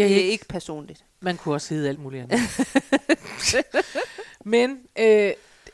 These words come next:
Speaker 1: i det øjeblik, hvis man nu har en kollega eller nogle kollegaer, hvor
Speaker 2: Ja.
Speaker 1: man tænker, det er simpelthen hver eneste gang, og så ryger mit humør lige tyve procent ned, fordi jeg skal høre på det der brok.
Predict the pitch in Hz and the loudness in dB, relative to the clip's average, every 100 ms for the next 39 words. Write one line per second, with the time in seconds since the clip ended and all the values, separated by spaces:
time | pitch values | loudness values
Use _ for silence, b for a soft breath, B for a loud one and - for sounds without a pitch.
0 | B 226 - 277 311 - 269 277 269 254 | B -20 -8 -4 -2 2 2 0 -6 -8
1 | - 247 285 254 277 240 - 214 - 196 | -8 -6 -6 -2 -2 -2 -4 -8 -6 -4
2 | 214 240 180 170 175 - 185 208 208 190 | -4 -4 -4 -6 -10 -10 -6 -4 -4 -6
3 | 180 196 208 202 233 233 220 254 240 233 | -8 -10 -10 -12 -10 -10 -10 -12 -14 -12
4 | 247 226 247 247 - - 214 - 202 233 | -14 -12 -14 -16 -18 -14 -14 -12 -12 -10
5 | 220 - 202 240 196 202 - 196 208 165 | -12 -12 -10 -8 -8 -10 -12 -10 -10 -10
6 | 208 - 220 208 170 190 185 165 185 - | -12 -12 -14 -14 -12 -12 -10 -10 -10 -12
7 | 170 - 170 - 147 170 - 147 147 139 | -16 -14 -14 -14 -12 -12 -14 -16 -14 -14
8 | - 127 - | -12 -12 -12